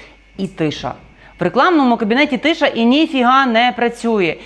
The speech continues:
Що ж тоді робити? Давай ми будемо аналізувати і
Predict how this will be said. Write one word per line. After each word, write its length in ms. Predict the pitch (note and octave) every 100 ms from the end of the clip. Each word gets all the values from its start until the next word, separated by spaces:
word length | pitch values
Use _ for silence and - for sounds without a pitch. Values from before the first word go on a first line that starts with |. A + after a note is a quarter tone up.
| - -
Що 200 | - C4
ж 100 | -
тоді 240 | F3+ F#3+
робити? 360 | G#3 F3 D#3 D3
Давай 300 | F3 A3+ G#4
ми 60 |
будемо 300 | G3+ A3 B3
аналізувати 640 | A3 G3+ F#3+ G3+ C4 G4 A#3+
і 320 | - A#3